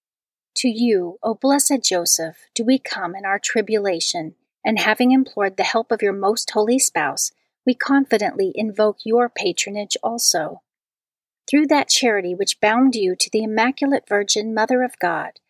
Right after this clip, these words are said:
and through the paternal love with which you embraced the child Jesus, we humbly beg you graciously to regard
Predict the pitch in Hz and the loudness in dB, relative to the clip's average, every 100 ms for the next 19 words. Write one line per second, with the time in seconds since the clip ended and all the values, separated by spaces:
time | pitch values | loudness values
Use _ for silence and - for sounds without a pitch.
0 | _ _ 226 226 240 240 220 - 208 - | _ _ -4 0 0 2 0 -4 -8 -4
1 | 247 247 254 226 170 156 - _ - 220 | 0 2 2 4 2 0 -6 _ -2 -2
2 | - 254 - 285 285 269 165 165 - - | 2 0 2 2 2 2 -2 -2 -6 -4
3 | - 233 214 202 208 - 240 220 180 - | -2 0 -2 -6 -4 -2 -2 -2 -4 -6
4 | - - _ _ _ 220 196 - 254 240 | -10 -12 _ _ _ -4 -4 0 2 2
5 | 180 170 - 233 233 - 175 143 - - | -4 -8 -2 0 0 -2 -6 -6 -2 2
6 | 240 233 - 180 - 170 151 - - 214 | 2 2 -2 -2 -4 -6 -6 -6 -4 -4
7 | 190 220 233 254 | 0 2 2 -2